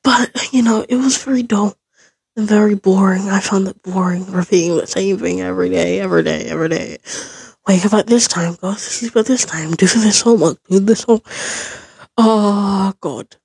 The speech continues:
I like college now because it's not every day and, you know, it's, it spices up.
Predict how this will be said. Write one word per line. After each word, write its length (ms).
I 120
like 200
college 400
now 160
because 280
it's 140
not 140
every 200
day 360
and, 220
you 100
know, 180
it's, 360
it 80
spices 520
up. 120